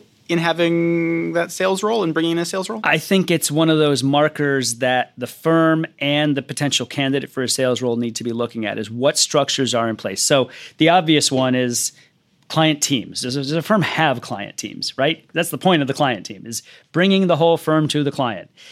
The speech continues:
Speaker 2: And some structure by which people from representing different parts of the firm, different practice areas, for example, come together and manage the relationship together,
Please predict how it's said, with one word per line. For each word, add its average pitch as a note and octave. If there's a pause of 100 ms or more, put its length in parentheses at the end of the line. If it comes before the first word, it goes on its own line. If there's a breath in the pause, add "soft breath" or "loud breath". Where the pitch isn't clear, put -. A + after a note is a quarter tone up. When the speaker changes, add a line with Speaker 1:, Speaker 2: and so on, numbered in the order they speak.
(140 loud breath)
Speaker 2:
And D3+
some F3+
structure E3
by C3
which C3
people D3
from C3 (280 soft breath)
representing C3+
different C3
parts B2+
of B2
the B2+
firm, B2
different A#2+
practice A#2+
areas, A2
for A#2
example, G#2 (280 loud breath)
come D#3+
together B2+ (460 loud breath)
and B2+ (380 soft breath)
manage C#3+
the D3+
relationship A#2+
together, G#2+